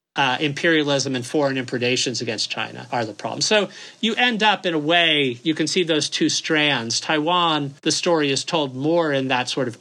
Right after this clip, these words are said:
early Chen Duxiu moment, where, uh, you've got this kind of focus on the need for enlightenment as opposed to, uh, xenophobia. And, you know, there, there is a critique of foreign aggression against China, but you emphasize distancing yourself from,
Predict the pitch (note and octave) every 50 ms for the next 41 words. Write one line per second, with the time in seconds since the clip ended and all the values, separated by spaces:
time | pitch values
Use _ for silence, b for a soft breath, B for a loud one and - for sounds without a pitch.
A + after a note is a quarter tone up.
0 | - - E3+ E3+ F3 D#3+ D3 C3 B2 - - C3+ A#2+ A2 A#2 A2 G#2 - - B2
1 | A2+ A2+ A#2+ C3 C#3 C#3 - - C3+ B2+ A#2+ A2+ G#2+ - - - B2+ C3 C3 B2
2 | A#2+ A#2 A#2 A2+ A2 A2+ - - C#3 C3 A#2+ B2 B2+ C3+ C3 C3 - C3+ C3 B2+
3 | - C#3 B2+ - - - D3+ C3 B2+ A#2+ - - F3 E3+ E3 - D#3 - - C#3+
4 | C3+ C3+ B2+ B2+ C3+ C3 B2+ A#2+ - - C3+ A#2+ A#2 A#2+ B2 B2+ C3 C3 B2+ B2+
5 | A#2+ A#2+ A#2 A#2+ A2+ - A#2 A#2+ - B2+ A#2 A2+ A2 A2 - - - - A2+ G#2
6 | G#2 - - B B B - C3+ B2+ A#2+ A#2 A#2 A2+ - C3+ A#2+ A2+ - - -
7 | B2+ B2+ B2+ B2 A#2+ A2 A#2 B2 C#3+ D3+ C#3+ - - F#3 E3+ E3 D3+ D3 D3 D3
8 | C#3+ C#3+ - A#3+ B3 F#3 A#2+ G#2 - - - E3 D#3+ D#3 C#3+ - D3 E3+ D#3+ D#3
9 | E3 E3+ D3+ D#3 D#3 - - D3 - - - F#3 F3 D3+ D3 - - - - C#3
10 | C3+ B2 A#2+ A#2 A#2 A2+ A2+ - - - - - E3+ E3 D3+ D3 C#3+ C#3 C3 A#2+
11 | A#2+ A#2 - C3+ A#2+ A#2 D3 D#3+ D#3+ D3+ - - C#3+ B2+ A#2 C3 A#2 A#2 - -
12 | - - E3 D#3 D3 C#3 C3 A#2+ A#2+ B B B B B B _ D#3+ D3+ D3 C#3
13 | - - - E3+ F3 E3+ - - D#3+ - - C#3+ B2 A#2+ A2+ A2+ A#2 A#2 - -
14 | D3+ C#3 - - C#3 A#2 - - A#2+ A2+ A2+ A2 - - B2 A2 G#2+ - - -
15 | A#2+ G#2+ G#2 G#2+ G#2+